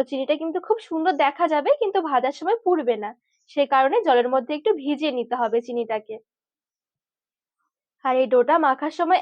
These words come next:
একবারে ঠেসে ঠেসে মাখতে হবে না, এরকম একটু ঝুরঝুরে করে মাখাতে হবে। তো সবটুকু চিনি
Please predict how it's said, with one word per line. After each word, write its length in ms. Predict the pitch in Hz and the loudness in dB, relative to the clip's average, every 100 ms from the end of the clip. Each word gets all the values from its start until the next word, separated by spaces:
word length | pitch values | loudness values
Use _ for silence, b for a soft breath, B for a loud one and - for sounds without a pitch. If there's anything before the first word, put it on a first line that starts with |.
| 262 | 2
একবারে 360 | 262 240 285 330 659 - b b - | 0 0 0 2 0 -2 b b -10
ঠেসে 260 | 339 330 370 | -8 -4 -2
ঠেসে 220 | 359 381 359 | -2 0 0
মাখতে 260 | 294 - 359 311 | 0 0 0 4
হবে 240 | 247 240 285 | 2 2 0
না, 60 | 392 | 2
এরকম 260 | 285 285 320 - | 2 0 -4 -6
একটু 160 | 330 392 277 | -4 -4 -4
ঝুরঝুরে 440 | 277 320 349 320 320 | -4 -6 -4 -4 0
করে 120 | 330 330 | 0 2
মাখাতে 340 | 247 269 240 269 | 0 0 -2 0
হবে। 240 | 220 208 214 _ _ _ _ _ _ _ _ _ _ _ _ _ _ b b - | 0 -2 -16 _ _ _ _ _ _ _ _ _ _ _ _ _ _ b b 4
তো 60 | 285 - | 6 10
সবটুকু 400 | 262 - 302 330 330 | 8 8 4 4 4
চিনি 220 | 302 320 | 6 6